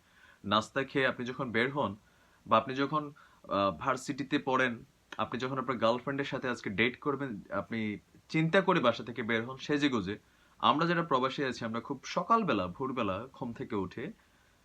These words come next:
আহ, মানে কি বলে, ঘুম ঘুম চোখে কোনো রকমের দাঁতটা ব্রাশ করে কাপড় চোপড় গায়ে দিয়ে কাজের জন্য বের হয়ে যাই। আর আমাদের এই কষ্টার্জিত অর্থের মাধ্যমেই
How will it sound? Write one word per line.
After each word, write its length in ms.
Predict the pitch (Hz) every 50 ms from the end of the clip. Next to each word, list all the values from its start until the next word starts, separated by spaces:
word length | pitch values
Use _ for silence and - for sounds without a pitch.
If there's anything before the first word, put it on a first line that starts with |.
| _ _ _
আহ, 360 | - 90 82 80 78 78 78 76
মানে 240 | 80 90 87 90 87
কি 120 | - - 98
বলে, 240 | 95 85 78 -
ঘুম 300 | 65 - - 147 143 143
ঘুম 260 | 143 - 156 135 131 120
চোখে 400 | - 147 143 147 - 160 135 117
কোনো 180 | - 135 147
রকমের 280 | 143 139 120 139 135 123
দাঁতটা 300 | 120 120 120 - - 123
ব্রাশ 320 | 104 101 117 117 117 -
করে 200 | - 135 123 123
কাপড় 260 | 110 123 113 120 120
চোপড় 300 | 113 - 117 123 117 107
গায়ে 160 | 117 113 110 107
দিয়ে 280 | 120 127 117 101 - - _ _ _ _ _ _
কাজের 280 | - 131 131 123 135 127
জন্য 200 | 127 127 120 117
বের 200 | 101 98 95 90
হয়ে 220 | 92 98 90 85
যাই। 220 | - - 65 67 - - _ _ _ _ _ - -
আর 100 | - 117
আমাদের 360 | 131 135 147 151 156 170 165
এই 120 | 165 165 160 -
কষ্টার্জিত 540 | 139 131 - - 151 147 147 156 147 -
অর্থের 600 | 160 160 143 - 117 120 120 117 - - - 143
মাধ্যমেই 600 | 139 135 120 117 123 165 160 156 139 113 113 151